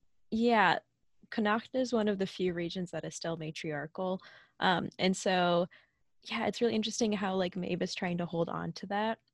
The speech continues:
um, and there aren't other female, like, there aren't other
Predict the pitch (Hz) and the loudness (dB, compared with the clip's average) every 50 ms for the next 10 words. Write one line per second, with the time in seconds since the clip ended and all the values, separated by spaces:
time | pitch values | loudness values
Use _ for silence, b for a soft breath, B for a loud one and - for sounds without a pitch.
0 | _ - - 190 180 175 170 170 165 175 185 170 _ _ _ _ _ _ _ _ | _ -8 -4 -4 -2 -2 -2 -4 -4 -4 -6 -6 _ _ _ _ _ _ _ _
1 | _ - _ _ - - - - - _ - - 214 262 277 277 247 254 240 - | _ -20 _ _ -20 -20 -20 -20 -20 _ -10 -6 -2 -2 0 0 0 -2 -2 -2
2 | - 214 240 277 269 _ _ - 220 226 - 277 269 254 240 208 - _ _ _ | -2 -2 -2 -2 -2 _ _ -4 -2 0 2 4 4 4 2 0 -2 _ _ _
3 | _ _ _ _ _ _ - - 196 208 220 233 226 220 214 208 - 196 190 190 | _ _ _ _ _ _ -6 -4 -2 0 0 0 0 0 0 0 0 0 0 0
4 | - - - 220 208 - - 208 220 - - 208 220 214 208 185 | -2 -4 -4 -2 0 2 2 2 2 2 2 4 4 4 4 2